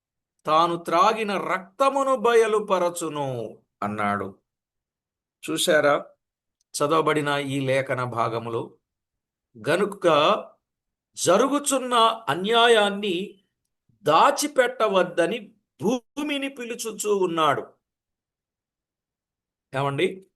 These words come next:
ఏదైతే జరిగిందో అన్యాయం, ఆ అన్యాయాన్ని దాచిపెట్టవద్దని భూమిని పిలుస్తూ ఉన్నట్లుగా మనము చూస్తున్నాం. దైవ లేఖనాలలో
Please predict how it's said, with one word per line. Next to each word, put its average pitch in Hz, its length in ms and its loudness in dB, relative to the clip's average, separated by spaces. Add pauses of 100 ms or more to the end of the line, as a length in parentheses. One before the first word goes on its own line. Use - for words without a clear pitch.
(1200)
ఏదైతే 262 1000 6 (100)
జరిగిందో 226 720 0
అన్యాయం, 175 680 -4 (800)
ఆ 180 440 4
అన్యాయాన్ని 254 840 2
దాచిపెట్టవద్దని 185 1800 -4 (600)
భూమిని 302 480 0
పిలుస్తూ 262 600 -4
ఉన్నట్లుగా 190 800 0
మనము 156 340 -4
చూస్తున్నాం. 135 840 -6 (1800)
దైవ 156 320 4
లేఖనాలలో 151 960 0